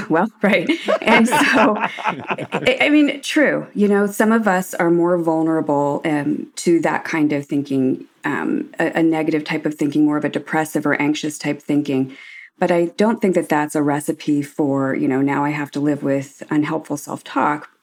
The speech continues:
Speaker 1: We can be aware of the challenges that we're born with or the challenges we've been exposed to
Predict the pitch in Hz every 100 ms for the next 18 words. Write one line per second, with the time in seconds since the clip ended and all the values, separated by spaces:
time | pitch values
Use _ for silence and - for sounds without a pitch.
0 | - 202 226 392 190 143 143 165 180 123
1 | 151 - 147 143 147 - 147 143 143 139
2 | 139 143 131 139 135 131 135 - 156 143
3 | 143 143 139 147 143 139 143 - - -
4 | 147 151 - - 139